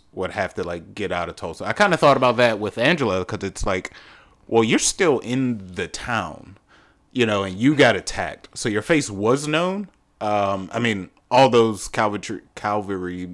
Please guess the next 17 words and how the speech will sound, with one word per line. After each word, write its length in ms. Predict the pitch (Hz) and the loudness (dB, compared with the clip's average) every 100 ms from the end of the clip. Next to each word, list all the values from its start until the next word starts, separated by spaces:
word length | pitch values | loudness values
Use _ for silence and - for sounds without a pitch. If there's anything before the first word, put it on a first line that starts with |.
| - _ - | -16 _ -10
uh, 340 | 90 85 85 | -6 -6 -6
guys 420 | 87 95 90 90 | -4 -4 -2 -6
might 220 | 92 92 90 | -6 -6 -6
have 80 | |
got 160 | 87 82 | -8 -10
killed, 320 | - 104 127 - _ - _ - | -6 -6 -6 -14 _ -20 _ -10
you 80 | 95 | -4
know, 160 | 85 | -2
within 240 | 87 87 92 | -4 -4 -6
that 120 | 92 | -4
process, 340 | 104 104 127 110 | -2 -2 -2 -4
but 180 | 95 | -6
maybe 220 | 87 101 101 | -6 -6 -6
not. 280 | 101 - - - | -6 -8 -12 -8
I 120 | 92 | -6
don't 120 | 95 | -4
know. 180 | 92 | -6